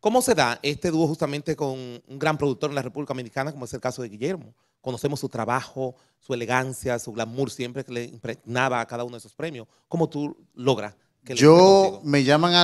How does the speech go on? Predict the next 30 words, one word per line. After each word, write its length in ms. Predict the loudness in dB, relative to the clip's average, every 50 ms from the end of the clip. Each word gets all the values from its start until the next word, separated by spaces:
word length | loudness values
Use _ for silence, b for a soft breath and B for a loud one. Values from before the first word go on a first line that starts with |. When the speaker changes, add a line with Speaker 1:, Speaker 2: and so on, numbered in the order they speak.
| 4 2
Speaker 2:
a 180 | 2 4 4 4
licitar 480 | 4 0 -2 -4 0 2 2 2 4
en 120 | 2 2 2
noviembre 640 | 2 2 2 2 2 2 2 0 -2 -4 -4 -6 -8 _ _ _ _ _ _ _ _ _
y 220 | -12 -8 -4 -4
en 100 | -4 -2
mi, 180 | -4 -6 -6 -8 -6
eh, 180 | -6 -8 -6 -6
y 160 | -6 -4 -2
en 120 | -2 -2 -4
mi, 400 | -6 -6 -6 -6 -8 -8 -8 -10
dentro 400 | -6 -6 -4 -4 -4 -4 -2 -2
de 100 | 0 0
mi 160 | -2 -2 -4
parte 440 | -4 -4 2 4 4 4 6 4 4
de, 160 | 6 6 4
de, 360 | 4 2 0 0 0 -2 -2 -4
del, 720 | -8 -10 -8 -8 -8 -8 -8 -4 0 0 0 0 -2 -6
del 300 | -8 -6 -6 -8 -6 -2
equipo 380 | -2 -2 0 0 0 2 2 2
que 100 | 2 4
propongo, 680 | 2 2 0 4 6 6 6 4 2 -2 -4 -6 -8 -8
en 120 | -10 -10 -10
principio, 460 | -10 -12 -10 -6 -6 -6 -4 -4 -4
porque 220 | -4 -2 -2 -2
la 560 | 2 2 4 4 4 4 2 2 -2 -4 -12 _ -10
licitación 500 | -10 -10 -6 -6 -6 -2 0 -2 -2 0
tiene 180 | -2 0 0
varias 300 | 0 0 0 -2 -4 -8
fases. 480 | -8 -8 -8 -8 -8 -14 -20 -20 -20 _